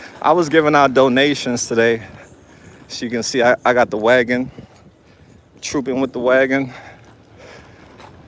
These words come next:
So I had a message last night from Carol.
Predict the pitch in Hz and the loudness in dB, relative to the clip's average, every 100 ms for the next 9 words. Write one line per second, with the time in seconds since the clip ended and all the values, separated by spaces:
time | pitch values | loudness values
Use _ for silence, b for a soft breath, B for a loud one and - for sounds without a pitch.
0 | - - - - - 202 208 175 175 180 | -20 -20 -10 -2 4 6 6 4 2 0
1 | 190 B B B - 143 143 131 135 131 | -4 B B B -6 -4 -2 0 2 0
2 | 135 127 B _ b b b - 113 139 | -4 -10 B _ b b b -12 -2 -2
3 | 165 156 127 123 - 101 123 - 131 123 | -2 -2 -4 -4 -4 -2 -2 -2 -4 -4
4 | 117 - - B B B B - 196 185 | -6 -10 -20 B B B B -2 0 0
5 | 185 170 - 226 226 240 165 104 95 | -2 -8 0 4 4 4 2 0 -6